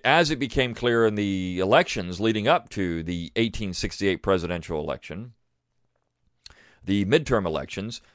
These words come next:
Johnson was gonna get trounced. So he wasn't pursuing this policy in the hopes of Reconstruction. He was pursuing the policy in the hopes of defending the Constitution, which he took an oath to do. So this is just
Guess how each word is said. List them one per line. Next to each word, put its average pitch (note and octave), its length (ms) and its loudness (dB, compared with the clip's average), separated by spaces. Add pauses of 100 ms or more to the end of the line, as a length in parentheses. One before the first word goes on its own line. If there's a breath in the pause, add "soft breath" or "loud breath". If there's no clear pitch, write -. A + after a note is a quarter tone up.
Johnson E3 340 4
was A#2 140 0
gonna A2 160 0
get G2 160 -2
trounced. - 600 -2 (320)
So D#3 300 2 (280)
he F#3 140 -4
wasn't G#3+ 380 2
pursuing E3+ 420 4
this C#3+ 140 0
policy C#3 380 2
in B2 60 0
the A2 60 0
hopes C3 200 4
of A#2+ 80 -4
Reconstruction. D#3 560 0
He E3+ 40 -4
was C3+ 140 -8
pursuing A3+ 340 4
the F#3 60 0
policy F3 420 0
in E3 80 -4
the D3 60 -2
hopes F#3+ 260 0
of C3 140 -8
defending F#3 400 0
the C3+ 80 0
Constitution, G#3 680 -2
which F#3+ 140 -6
he C3+ 80 -6
took - 180 -6
an D3 80 -2
oath F3+ 200 2
to - 80 -12
do. C4+ 320 -4 (2000)
So F#3+ 120 -4
this C4 180 0
is A#3 140 -2
just - 320 4